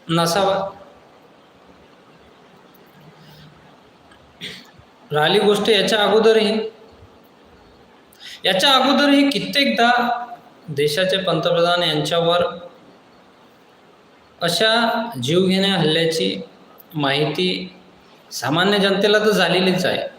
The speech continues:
कारण सामान्य जनतेला माहीत आहे की देशाचे पंतप्रधान ज्या प्रकारे काम करतायत, मग ते काश्मीरमधलं तीनशे सत्तरचं कलम असो रद्द करणं,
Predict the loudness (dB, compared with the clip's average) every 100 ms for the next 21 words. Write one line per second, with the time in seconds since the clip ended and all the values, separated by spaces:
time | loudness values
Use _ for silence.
0 | -20 -20 -8 -4 -2 -2 -2 -4 -4 -4
1 | -2 -2 -2 -2 0 0 0 -2 -2 -2
2 | -2 -4 -2 -2 -2 -4 -2 -2 -4 -2
3 | -2 0 2 0 -4 -8 -18 -20 -20 -20
4 | -20 -20 -20 -20 -20 -20 -20 -20 -20 -20
5 | -20 -20 -20 -20 -20 -20 -8 -2 0 2
6 | 2 2 2 2 2 2 2 2 0 -2
7 | -4 -10 -20 -20 _ -20 -14 -4 -4 -2
8 | 0 0 0 -2 -6 -16 -20 -20 -20 -20
9 | -20 _ _ _ -4 -4 -2 0 2 0
10 | 2 0 2 0 -2 -2 -4 -2 -2 0
11 | 0 2 2 0 0 0 0 2 0 0
12 | -2